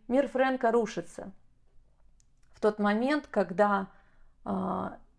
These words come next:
его отец, обвиненный в мошенничестве, теряет возможность обеспечивать прежний высокий социальный статус своей семьи.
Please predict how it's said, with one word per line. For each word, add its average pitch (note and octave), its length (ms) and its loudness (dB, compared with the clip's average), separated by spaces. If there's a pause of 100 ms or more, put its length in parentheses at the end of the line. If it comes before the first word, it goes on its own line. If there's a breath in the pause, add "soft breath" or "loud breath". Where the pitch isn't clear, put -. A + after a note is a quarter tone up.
его G#3 380 4
отец, A3+ 560 2 (160)
обвиненный G#3+ 640 0
в F#3 60 -4
мошенничестве, G3+ 840 -2 (400 soft breath)
теряет A#3 500 4
возможность A3 640 0
обеспечивать G#3 640 -4
прежний A3+ 720 2
высокий A3+ 360 0
социальный G3+ 500 2
статус G3+ 360 0
своей F#3+ 220 0
семьи. F3 480 -4